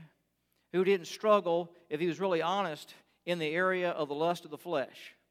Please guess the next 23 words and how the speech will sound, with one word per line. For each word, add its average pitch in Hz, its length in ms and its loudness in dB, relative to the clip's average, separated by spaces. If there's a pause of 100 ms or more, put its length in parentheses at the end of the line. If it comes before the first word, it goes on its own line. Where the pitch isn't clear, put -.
(1600)
And - 80 -16
Paul 214 260 2
was 208 160 0
a 190 60 -2
man. 196 340 -2 (920)
So 170 140 -2
no 190 200 4
doubt 208 280 4
he 196 140 -6
struggled 170 720 -2
with 165 120 -2
the 156 60 2
lust 175 360 0
of 180 60 -6
the 165 80 -8
flesh. 180 580 -8 (1900)
Paul 226 240 6
had 190 120 4
lost 190 480 4
his 156 180 -6
family, 170 600 -4 (380)
his 139 160 -10
friends, 180 880 -2